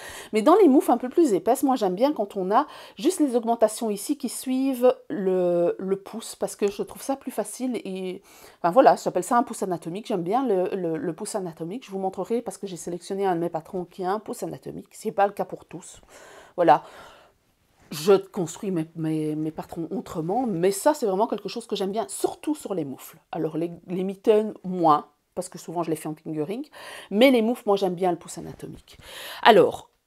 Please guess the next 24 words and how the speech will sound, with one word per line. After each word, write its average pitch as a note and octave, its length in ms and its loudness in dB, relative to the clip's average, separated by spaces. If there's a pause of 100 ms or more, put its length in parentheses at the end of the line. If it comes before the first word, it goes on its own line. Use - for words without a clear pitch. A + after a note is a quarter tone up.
(140)
donc, E3+ 320 -4
ce - 280 -2
patron D4 460 4
nécessite - 800 -8 (360)
entre G3 320 0
cent - 640 0
cinquante-cinq C#4+ 800 -4 (140)
et G#3+ 100 -8
deux F#3 240 0
cent A3 200 -6
dix-neuf D#3 420 -12
mètres D#3 260 -8
de D#3 160 -10 (100)
diquet. F3+ 680 -8
Donc, E3 260 -8 (260)
pour C4 140 -2
la A#3+ 100 6
plus A#3+ 140 -8
grande G#3 300 -4
taille, G#3 360 2 (380)
qui - 400 -4
est F#3+ 300 4 (340)
la F3 160 -2
taille, D#3 640 -2